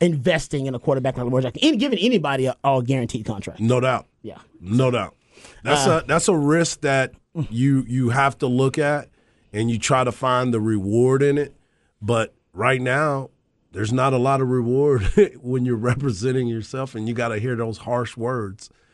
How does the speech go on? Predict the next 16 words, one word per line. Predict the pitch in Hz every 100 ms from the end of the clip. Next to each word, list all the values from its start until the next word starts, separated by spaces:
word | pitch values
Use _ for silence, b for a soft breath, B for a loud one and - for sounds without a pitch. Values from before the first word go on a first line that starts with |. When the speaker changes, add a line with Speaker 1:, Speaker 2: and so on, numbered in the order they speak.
| _ _
Speaker 2:
every | 120 117 113
single | 104 123 120 107
time. | 131 131 98 b b b -
But | 113
here's | 160 156
the | 143
thing | 160 151 143
that | 131
made | 139 139
me | 135 131
think | 135 131 123
that | 117 104
this | 123 -
thing | 131 120 113
was | 104
over | 120 127 104 92